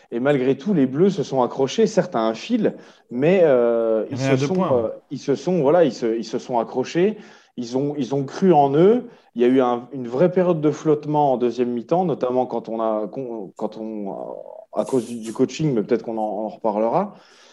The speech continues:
Speaker 1: Et, euh, et malgré tout, ils ont tenu et ils ont réussi à assommer ces, ces All Blacks qui étaient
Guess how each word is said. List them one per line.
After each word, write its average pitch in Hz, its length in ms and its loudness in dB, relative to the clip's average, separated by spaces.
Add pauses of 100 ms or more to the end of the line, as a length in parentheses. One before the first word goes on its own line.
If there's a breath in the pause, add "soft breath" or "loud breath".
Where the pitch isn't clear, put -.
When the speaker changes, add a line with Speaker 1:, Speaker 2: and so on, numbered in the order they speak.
(140 soft breath)
Speaker 1:
Et, 127 240 8
euh, 117 440 8
et 123 120 0
malgré 131 360 0
tout, 214 140 -4
ils 135 180 -2
ont 110 100 -6
tenu 160 600 2
et 135 80 4
ils 139 220 0
ont 131 40 0
réussi 120 360 0
à 113 100 6
assommer 151 600 0
ces, 98 300 -4
ces 98 140 -6
All 107 100 2
Blacks 156 180 2
qui - 140 -4
étaient 160 420 0